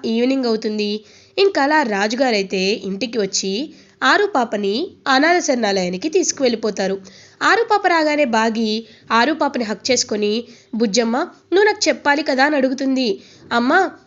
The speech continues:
నేను already తాతయ్యకి చెప్పాను." "తాతయ్య మీకు చెప్తానని చెప్పారు" అని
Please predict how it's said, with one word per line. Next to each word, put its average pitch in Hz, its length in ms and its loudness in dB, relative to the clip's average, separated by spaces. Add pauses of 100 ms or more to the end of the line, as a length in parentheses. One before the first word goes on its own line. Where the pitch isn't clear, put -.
(180)
నేను 247 240 4 (100)
already 277 380 2 (400)
తాతయ్యకి 330 440 2 (100)
చెప్పాను." 302 400 2 (400)
"తాతయ్య 339 600 2 (280)
మీకు 427 280 2
చెప్తానని 330 440 0 (100)
చెప్పారు" 320 360 0
అని 247 140 0